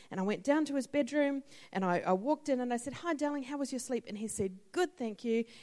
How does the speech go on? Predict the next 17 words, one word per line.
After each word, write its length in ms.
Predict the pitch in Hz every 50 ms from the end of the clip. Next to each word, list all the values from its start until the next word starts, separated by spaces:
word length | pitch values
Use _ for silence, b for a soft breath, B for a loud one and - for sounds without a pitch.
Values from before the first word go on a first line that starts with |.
| B B
And 120 | - 233
then 60 | 226 233
he 60 | 233
goes, 220 | 233 220 220 214
"Mummy, 460 | 247 294 339 359 359 403 392 381 392 B B B B
it's 220 | B 202 190 - -
time 300 | - 302 330 349 349 320
for 120 | 302 277
us 160 | 247 240 240 -
to 80 | 185 160
go 180 | - 254 285
to 100 | 294 320
the 80 | 294 302
park. 460 | - - 277 269 214 180 - - - b b b b
Say 340 | - - - 240 190 175 170
yes, 360 | 160 160 180 269 349 - -
Kaha." 400 | - 226 190 196 196 208 262